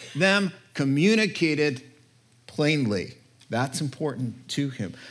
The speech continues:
The Mormons, I, I like Mormons a lot. Uh, uh, they have neat family values and all of that, but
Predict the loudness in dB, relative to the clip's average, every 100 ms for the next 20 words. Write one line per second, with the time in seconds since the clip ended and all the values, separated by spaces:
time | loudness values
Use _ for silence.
0 | -8 -4 -2 -2 0 0 0 -4 -4 -6
1 | -6 -10 -8 -6 -6 -8 -8 -4 -2 -2
2 | -4 -4 -2 -2 -2 -4 -4 -2 0 0
3 | 0 -4 -12 -20 -20 -6 -4 -4 -8 -8
4 | -6 -2 0 0 0 0 0 -4 -4 0
5 | 2 0 -2 0 2 2 2 0 -4 -4
6 | -4 -4 -2 -4 -4 -4 -4 -4